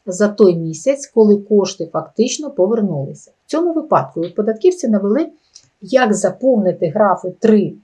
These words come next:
А три, тому що наказ Мінфіну номер чотири цю ситуацію не описує. Е, тому зверніть увагу, у кого будуть саме такі історії, як ми заповнюємо графу три.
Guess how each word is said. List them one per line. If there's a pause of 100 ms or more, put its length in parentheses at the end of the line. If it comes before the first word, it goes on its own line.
(160)
А (160)
три, (640)
тому
що
наказ
Мінфіну
номер
чотири
цю
ситуацію (140)
не
описує. (580)
Е,
тому
зверніть
увагу,
у
кого
будуть
саме
такі
історії, (420)
як
ми
заповнюємо
графу
три.